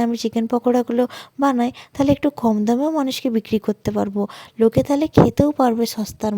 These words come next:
মধ্যে। চলো বুড়িমা, আমরা দুজন মিলে ব্যবসা শুরু করি। খুব ভালো প্রস্তাব দিলে গো, দুজন মিলে ব্যবসা করলে মানুষকে সস্তায় একটু জিনিসও বিক্রি করতে পারবো, তাহলে সবাই একটু কম দামেও পাবে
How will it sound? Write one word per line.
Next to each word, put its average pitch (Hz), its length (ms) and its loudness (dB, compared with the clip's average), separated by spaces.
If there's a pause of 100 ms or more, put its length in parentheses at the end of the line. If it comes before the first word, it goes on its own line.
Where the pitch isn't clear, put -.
মধ্যে। 190 300 -8 (400)
চলো 285 260 0
বুড়িমা, 220 360 2
আমরা 208 160 0
দুজন 202 360 -2
মিলে 233 240 0
ব্যবসা 254 280 -4 (100)
শুরু 196 280 0
করি। 180 200 -2 (1200)
খুব 226 360 -6 (200)
ভালো 311 220 -2 (120)
প্রস্তাব 302 440 0 (140)
দিলে 285 220 2 (120)
গো, 269 120 2 (640)
দুজন 202 420 0
মিলে 214 200 0 (120)
ব্যবসা 202 420 -2
করলে 269 420 -2 (360)
মানুষকে 214 540 -2 (160)
সস্তায় 240 540 0
একটু - 160 0 (140)
জিনিসও 233 460 2
বিক্রি 262 380 -2
করতে 247 380 -2
পারবো, 214 440 -4 (400)
তাহলে 220 460 -2 (160)
সবাই 208 320 -2 (100)
একটু - 220 0
কম - 280 0 (120)
দামেও 214 340 0 (140)
পাবে 240 260 2